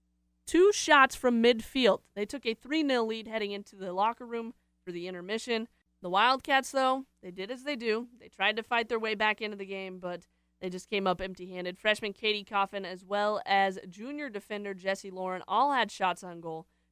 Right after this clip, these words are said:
Jessie Lauren actually had three shots on goal on the night. Unfortunately, she came up empty-handed, but she finished the night with a career-high three shots on goal and tied her career high for shots with three. Coach Dabini, he was rather pleased with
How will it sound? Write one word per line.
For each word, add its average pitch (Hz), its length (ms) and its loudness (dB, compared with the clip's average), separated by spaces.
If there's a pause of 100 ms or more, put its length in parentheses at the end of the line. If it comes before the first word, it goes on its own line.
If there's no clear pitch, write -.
Jessie 262 280 -4
Lauren 233 240 -4
actually 220 340 -12
had 196 260 -6 (300)
three 285 240 -2
shots 190 340 0
on 170 140 -8
goal 165 200 -10
on 165 100 -12
the 165 80 -14
night. 165 280 -14 (480)
Unfortunately, 190 460 -6
she 180 160 -18
came 196 240 -4
up 185 220 -2
empty-handed, 190 760 -8
but 233 380 2 (480)
she 254 120 -12
finished 359 340 -2
the 349 80 -6
night 285 200 4
with 277 120 0
a 226 60 0
career-high 254 680 -2
three 233 280 -10
shots 247 300 -2
on 220 120 -6
goal 196 300 -2
and 392 300 -10
tied 277 200 -2
her 247 120 -6
career 240 360 -16
high 214 200 0
for 196 140 -12
shots 196 460 -2
with 190 280 -6 (220)
three. 220 340 -8 (540)
Coach - 360 -12 (420)
Dabini, 247 380 -8 (240)
he 262 80 -10
was 240 140 -6
rather 226 240 4
pleased 240 520 0
with 190 140 -4